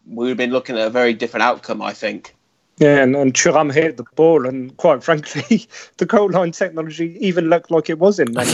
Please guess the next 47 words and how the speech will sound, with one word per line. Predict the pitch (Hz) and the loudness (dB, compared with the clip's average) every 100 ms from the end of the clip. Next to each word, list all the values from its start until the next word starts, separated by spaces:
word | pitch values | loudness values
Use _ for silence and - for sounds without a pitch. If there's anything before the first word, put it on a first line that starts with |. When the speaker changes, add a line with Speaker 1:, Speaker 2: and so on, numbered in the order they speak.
| 123 | 0
Speaker 3:
Yeah, | 127 131 | 0 0
Speaker 2:
We | 143 | 2
Speaker 3:
yeah. | 151 | 2
Speaker 2:
were | 151 | 2
saved | - 185 170 | 2 2 2
by | - 165 | 4 4
a | 147 165 | 6 6
hairline. | 175 202 160 123 120 | 4 2 0 -8 -8
Speaker 1:
Yeah, | 139 151 | 0 4
it | 139 | 4
Speaker 2:
Yeah, | 156 | 4
Speaker 1:
wasn't. | 160 120 | 2 -2
Speaker 2:
it | 107 | -8
was | |
scary. | - - 170 160 120 - _ - | -10 -6 -4 -4 -8 -14 _ -18
Speaker 3:
Yeah. | 107 101 101 101 | -14 -14 -12 4
Speaker 2:
But | |
yeah, | 233 | 4
it's, | 160 - 208 | 4 0 -6
it's, | 196 214 202 190 | -6 -8 -6 -4
as | 175 | -4
you | 185 | -4
say, | - 175 | -4 -2
Ed, | 180 175 - - | 0 -2 -6 -18
you | |
know, | 139 170 170 _ 175 165 156 156 | -16 -16 -20 _ _ -14 -14 -8
we've | 156 | -6
gone | - 170 160 | 2 2 2
from, | 147 151 151 | -2 -4 -6
from | - 165 147 147 - | -2 0 0 -4 -4
usually | 165 190 160 175 185 | 4 4 4 2 2
in, | 170 | 0
in | - 175 165 - _ - | 2 0 0 -4 _ 0
probably | 175 156 | 2 4
back | - 143 | 2 0
in, | 160 147 151 | -2 -4 -4
in | 139 | -8
February, | 135 160 147 139 | 0 2 4 4
March, | 156 165 - | 2 0 -4
we | 135 | -6
were | 139 | -2
falling | 180 165 151 | 4 4 4
behind | 127 143 139 151 143 | 2 0 2 2 0
in | |
games, | 131 147 147 143 | -2 0 0 -6
and | 143 | -6
then | 139 139 | -6 -6